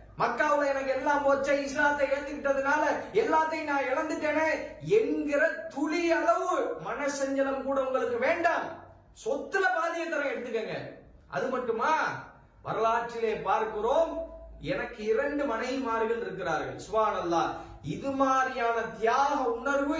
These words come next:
இன்றைக்கு இருக்கக்கூடிய நம்மில் எத்தனை பேர்களிடத்தில் இருக்கிறது? அந்த மாதிரி கொடுக்க தேவையில்லைங்க. சின்ன சின்ன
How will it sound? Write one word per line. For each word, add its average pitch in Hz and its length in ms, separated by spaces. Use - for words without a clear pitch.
இன்றைக்கு 269 460
இருக்கக்கூடிய 302 600
நம்மில் 269 380
எத்தனை 349 340
பேர்களிடத்தில் 302 720
இருக்கிறது? 226 440
அந்த 226 220
மாதிரி 320 300
கொடுக்க 339 340
தேவையில்லைங்க. 277 560
சின்ன 349 260
சின்ன 330 260